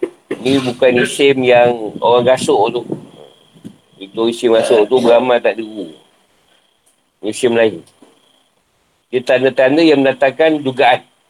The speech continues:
Dan dalil-dalil yang mendatangkan keyakinan. Isim kat sini perkara yang boleh mendatangkan keyakinan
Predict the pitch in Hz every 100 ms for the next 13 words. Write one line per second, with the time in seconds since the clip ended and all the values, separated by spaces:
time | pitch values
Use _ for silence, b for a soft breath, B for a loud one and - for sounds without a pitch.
0 | _ _ _ _ _ _ _ _ _ 101
1 | 123 120 151 113 113 123 143 135 123 117
2 | 120 113 139 135 123 107 110 92 - _
3 | _ _ _ _ _ _ _ _ _ _
4 | _ _ _ - 107 98 98 127 131 101
5 | 101 110 123 120 113 113 120 139 127 110
6 | 113 117 117 117 110 117